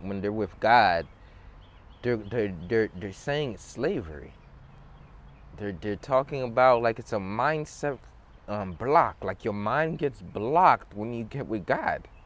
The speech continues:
Like, all of a sudden, you with God and you can't see nothing anymore, and everything is just dark. You just, they calling us lost. They're saying, um,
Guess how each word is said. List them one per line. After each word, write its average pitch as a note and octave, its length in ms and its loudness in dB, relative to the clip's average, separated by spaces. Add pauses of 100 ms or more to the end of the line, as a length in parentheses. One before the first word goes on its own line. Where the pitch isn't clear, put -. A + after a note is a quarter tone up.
(1300)
Like, A#2 120 0
all C#3+ 160 12
of F#3 100 2
a D3+ 180 -2
sudden, G3 400 2
you C#3+ 120 2
with C#3+ 240 4
God D3+ 440 10
and B2+ 260 -2
you D3 80 -4
can't F3+ 280 0
see F3 280 0
nothing D#3 420 4
anymore, B2 500 4
and B2 140 4
everything D#3+ 540 4
is C#3 140 0
just C3+ 260 0 (120)
dark. D#3+ 340 10
You A#2+ 100 -2
just, - 220 -14 (280)
they D#3 140 4
calling F3+ 520 4
us B2+ 320 -2 (800)
lost. B2 920 -4 (800)
They're D3 240 2
saying, E3 560 0 (760)
um, A2+ 400 -4